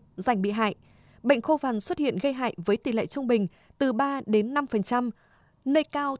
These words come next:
từ mười đến hai mươi phần trăm, cục bộ ba mươi đến bốn mươi phần trăm giành bị hại. Để hạn chế thấp nhất thiệt hại do sâu bệnh gây ra, Chi cục Trồng trọt, Bảo vệ thực vật khuyến cáo bà con thường xuyên kiểm tra đồng ruộng. Nếu thấy dày xanh đuôi đen xuất hiện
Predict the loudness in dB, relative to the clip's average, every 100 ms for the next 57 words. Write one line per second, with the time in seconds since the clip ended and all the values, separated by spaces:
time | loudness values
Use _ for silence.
0 | -4 -2 0 0 0 4 4 4 0 -6
1 | -4 -4 -2 -2 -2 -4 _ _ 0 4
2 | 2 2 0 -2 -2 -2 0 2 2 2
3 | 0 0 -4 -4 -4 -4 -4 -2 -2 -2
4 | -4 -6 _ _ _ _ -6 0 2 0
5 | -2 0 0 0 -2 -2 -6 -4 -6 -4
6 | -4 -4 -2 -2 -2 -2 -2 2 2 2
7 | -4 -20 -8 -4 -2 -2 -2 -4 -4 -4
8 | -2 -2 -2 0 -2 -2 0 -2 -2 -2
9 | -2 -2 -4 -4 -2 -2 0 0 0 -2
10 | -2 -2 -2 -4 -2 -4 -2 -4 -2 2
11 | 2 2 _ _ _ 0 2 4 2 0
12 | 0 0 0 -6 -2 -2 0 -2 -4 -4
13 | 0 0